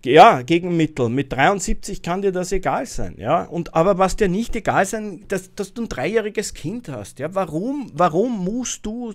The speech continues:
das, warum musst du deine Karriere so zu Ende bringen, ja? Unabhängig davon, ob, ob er recht hat oder nicht. Ich glaub nicht, dass er recht hat, ja. Aber,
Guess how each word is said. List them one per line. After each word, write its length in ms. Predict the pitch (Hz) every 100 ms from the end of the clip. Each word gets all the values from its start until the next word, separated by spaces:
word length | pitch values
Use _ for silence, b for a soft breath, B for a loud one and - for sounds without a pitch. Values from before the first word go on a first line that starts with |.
| -
das, 720 | 190 202 196 - - - -
warum 440 | 151 175 165 247 220
musst 280 | 247 -
du 40 | 226
deine 280 | 185 190 185
Karriere 580 | 185 147 160 202 196 180 B B B
so 220 | - 196
zu 160 | -
Ende 320 | 165 156 180 165
bringen, 460 | 120 107 98 85 -
ja? 280 | 131 196 190 - _ _ _ _ _ -
Unabhängig 640 | 277 311 - 208 220 -
davon, 420 | 190 180 160 143 123 B B -
ob, 240 | 156 -
ob 140 | 170
er 100 | 180
recht 300 | 147 156 -
hat 140 | 208 160
oder 180 | 147 135
nicht. 300 | 170 - 175
Ich 120 | 175
glaub 200 | 220 226
nicht, 260 | 285 -
dass 120 | 190 160
er 140 | 127
recht 320 | 113 104 -
hat, 260 | 87 67 -
ja. 240 | 123 190 - _ B B B B B
Aber, 240 | 117 143